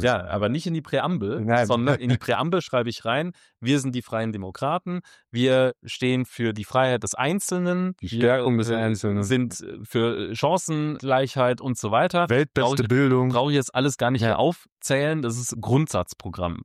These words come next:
Speaker 1: Dafür stehen wir, das ist unsere Philosophie da hinten dran. Und dann kommen einzelne Punkte, die man natürlich aufteilen kann in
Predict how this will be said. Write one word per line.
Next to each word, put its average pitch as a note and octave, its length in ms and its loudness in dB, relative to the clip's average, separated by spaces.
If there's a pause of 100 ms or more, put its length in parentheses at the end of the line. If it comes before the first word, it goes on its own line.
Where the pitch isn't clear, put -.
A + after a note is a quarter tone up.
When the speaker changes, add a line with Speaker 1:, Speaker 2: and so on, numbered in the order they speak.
Speaker 1:
Dafür - 520 -2
stehen B2 340 0
wir, G2 100 0
das G#2 100 0
ist A#2 100 -6
unsere A#2+ 240 2
Philosophie B2 680 0
da G#2 100 4
hinten E2+ 320 -4
dran. - 240 -10 (580)
Und A2 140 -2 (140)
dann F3+ 240 0
kommen E3+ 360 0
einzelne C3+ 460 0
Punkte, G#3+ 360 0
die F#2+ 120 -6
man G2+ 120 0
natürlich G2 400 0
aufteilen G#2 440 0
kann G2 220 -6
in E2+ 160 -8